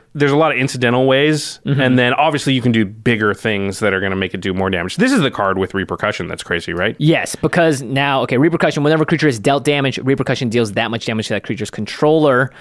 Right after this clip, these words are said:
Speaker 2: So anytime a creature is dealt damage in combat now, and it's gonna deal non-combat damage through repercussion to their controller, and then Chandra's Incinerator is gonna trigger and deal even more damage to another creature, or just basically
Speaker 1: But
Speaker 2: start pinging things off the planet.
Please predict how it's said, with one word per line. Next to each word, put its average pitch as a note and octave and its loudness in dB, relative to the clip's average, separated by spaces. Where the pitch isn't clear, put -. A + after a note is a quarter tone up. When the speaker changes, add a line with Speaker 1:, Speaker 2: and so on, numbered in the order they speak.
Speaker 2:
So A#2+ 0
anytime F3 2
a C#3 -2
creature D3 -2
is C3 0
dealt B2+ 2
damage B2 -2
in C#3+ 0
combat C3+ 0
now, G2+ -2
and B2 -6
it's B2+ -2
gonna C3+ 2
deal B2+ 2
non-combat B2+ 0
damage A2 -2
through C#3 4
repercussion A2 0
to A#2 0
their G#2+ 0
controller, G2+ 0
and G#2+ 0
then A2+ 2
Chandra's A2 -2
Incinerator B2+ 0
is A2+ 0
gonna G#2+ -2
trigger E3+ 2
and C3+ -2
deal C#3+ 4
even D3+ 4
more C#3 2
damage A#2+ -2
to B2 -4
another D#3+ 2
creature, C#3+ 0
or A#2 2
just - -6
basically F3 0
Speaker 1:
But - -2
Speaker 2:
start - -2
pinging D3 -2
things A#2+ -4
off G#2+ -4
the G2+ -14
planet. G2+ -6